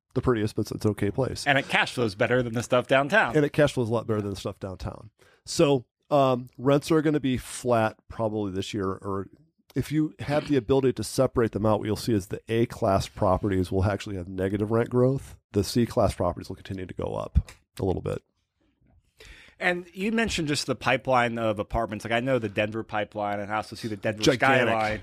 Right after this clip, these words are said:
Speaker 1: Yeah.
Speaker 2: Yeah, is the, is the general, like, just trends across most major cities kinda like how Denver is, where it's been undersupplied, a lot's coming online? Is that a pretty similar trend, you know? I just don't know the, the national trends.
Speaker 1: God, I could, um, you should really write that down, so we could do a fifteen-minute article just on
Speaker 2: Okay.
Speaker 1: that one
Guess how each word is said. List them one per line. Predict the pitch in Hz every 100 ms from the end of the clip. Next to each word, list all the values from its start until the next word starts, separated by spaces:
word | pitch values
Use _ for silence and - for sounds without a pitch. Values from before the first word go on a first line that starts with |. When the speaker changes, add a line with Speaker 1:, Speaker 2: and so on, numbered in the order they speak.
| -
Speaker 1:
Yeah. | 131 107
Speaker 2:
Yeah, | 151
is | 165 160 139
the, | 143 127 -
is | 151 131
the | 139
general, | 117 151 214 208 180
like, | 156 -
just | 135 -
trends | 139 131 127
across | 120 120 110 117
most | 120 113
major | 120 120 113
cities | 104 120 113 -
kinda | 110 107
like | 107
how | 107
Denver | 104 104 104 104 107
is, | 98
where | 104
it's |
been | - 104
undersupplied, | - 113 107 107 110 107 104 104
a | 98
lot's | 104 104
coming | - 107 104
online? | 104 104 101
Is | 95
that | 107 107 - -
a |
pretty | - 120 107
similar | - 120 113 101
trend, | - 110 113
you | 127 131
know? | 135 143 143 -
I |
just | 151 143
don't | 156
know | 127
the, | 110
the | 95 101
national | 101 107 - 101 92
trends. | 98 92 95 -
Speaker 1:
God, | 147 135 110
I | 151
could, | 143 - -
um, | 117 107 - - -
you | -
should | 135 170
really | 202
write | 139 135 127
that | 107
down, | 117 113
so | -
we | 135
could | 127
do | 120
a | 104
fifteen-minute | - 120 123 101 104 113
article | 107 107 95
just | 117
on | 117
Speaker 2:
Okay. | 107
Speaker 1:
that | 104 107
one | 110 110